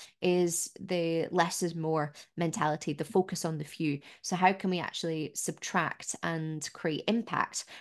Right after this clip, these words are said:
rather than try and layer and layer and layer just more and more noise on ourselves? It's so overwhelming. It's so uncomfortable.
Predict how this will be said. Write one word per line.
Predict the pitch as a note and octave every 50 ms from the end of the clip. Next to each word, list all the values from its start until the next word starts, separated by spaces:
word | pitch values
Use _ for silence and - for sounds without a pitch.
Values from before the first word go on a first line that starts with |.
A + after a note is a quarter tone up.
| - -
rather | D#3 F3 E3+ E3 F3 E3+ D#3+
than | E3+ E3 D#3
try | - - E3+ D#3
and | D3+ D3+ D#3 D3+ D3+ -
layer | - E3+ E3+ F3+ F3 F3 F3 E3+ E3 D#3+
and | - - D#3+ D#3 D3+
layer | D#3 D#3 D#3 D3 D3
and | - - D3+ D3+ D3+
layer | D3+ D3+ D3 C#3+ D3
just | D3 - D3 - E3+
more | D#3+ D#3+ D#3+ D#3 D3+
and | D3 D3
more | D3 D3 D3+
noise | D3 D3 D#3 D3+ D#3 D3 C#3+ C#3 C#3 - -
on | - E3 -
ourselves? | D3+ D3+ - - B2 C#3+ - -
It's | - F#3 - -
so | - - - G3+ G#3 G3+ -
overwhelming. | F3+ E3 E3 D#3+ D#3 D3+ D3 D3+ D3+ D3+ -
It's | - - -
so | - - - F3 E3
uncomfortable. | D#3+ D3+ - - D#3 D3+ - D3 C#3+ D3 D3